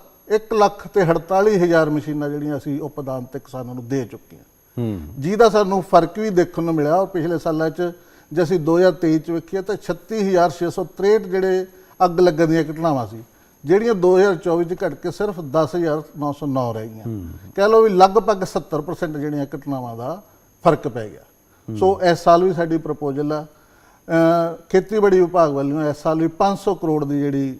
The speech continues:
Speaker 1: ਐਕਸ਼ਨ ਪਲਾਨ ਆ, Government of India ਨੂੰ ਸਬਮਿਟ ਕਰ ਦਿੱਤੀ ਆ। ਔਰ ਬਹੁਤ ਉਮੀਦ ਆ ਵੀ ਇਸ ਮਹੀਨੇ 'ਚ ਸਾਡੇ ਕੋਲੇ ਪੈਸਾ ਆ ਜਾਊਗਾ, ਔਰ ਅਸੀਂ ਕਿਸਾਨਾਂ ਨੂੰ ਇਸ ਸਾਲ ਵੀ ਜਿਹੜੀਆਂ ਮਸ਼ੀਨਾਂ ਉਪਦਾਨ ਤੇ ਮੁਹੱਈਆ ਕਰਵਾਵਾਂਗੇ। ਇਸ ਤੋਂ
Speaker 2: ਹੂੰ।
Speaker 1: ਇਲਾਵਾ ਸਾਡੇ ਵਿਭਾਗ ਵੱਲੋਂ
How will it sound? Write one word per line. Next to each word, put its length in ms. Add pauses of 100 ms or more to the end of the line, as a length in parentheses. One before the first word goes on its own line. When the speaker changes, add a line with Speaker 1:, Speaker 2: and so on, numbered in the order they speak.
(200)
Speaker 1:
ਐਕਸ਼ਨ 300
ਪਲਾਨ 360
ਆ, 120
Government 560
of 100
India 160
ਨੂੰ 160 (600)
ਸਬਮਿਟ 300
ਕਰ 200
ਦਿੱਤੀ 400
ਆ। 160 (180)
ਔਰ 240
ਬਹੁਤ 480 (220)
ਉਮੀਦ 380
ਆ 80
ਵੀ 120
ਇਸ 240
ਮਹੀਨੇ 220
'ਚ 60
ਸਾਡੇ 240
ਕੋਲੇ 380 (460)
ਪੈਸਾ 320
ਆ 100
ਜਾਊਗਾ, 320
ਔਰ 260
ਅਸੀਂ 120
ਕਿਸਾਨਾਂ 460
ਨੂੰ 180
ਇਸ 220
ਸਾਲ 180
ਵੀ 120
ਜਿਹੜੀਆਂ 380 (440)
ਮਸ਼ੀਨਾਂ 520
ਉਪਦਾਨ 400
ਤੇ 120
ਮੁਹੱਈਆ 300
ਕਰਵਾਵਾਂਗੇ। 520 (560)
ਇਸ 140
ਤੋਂ 100
Speaker 2:
ਹੂੰ। 120
Speaker 1:
ਇਲਾਵਾ 580 (300)
ਸਾਡੇ 560
ਵਿਭਾਗ 400
ਵੱਲੋਂ 460